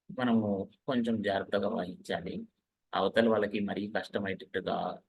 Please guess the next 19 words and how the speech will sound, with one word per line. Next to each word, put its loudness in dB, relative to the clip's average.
ఇవ్వాలా, 0
సులభంగా 0
ఇవ్వాలా 0
అనే 2
దాన్ని -2
బట్టి -2
మనము 2
ఎన్ని 6
తుడుపుతాము, 0
ఎక్కడెక్కడ 2
తుడుపుతాము 0
అనేది -4
ఆధారపడి 0
ఉంటుందన్నమాట. -6
సరేనా? -6
వాళ్ళకి 2
చాలా 0
సులభంగా -2
ఉండేటట్టు -2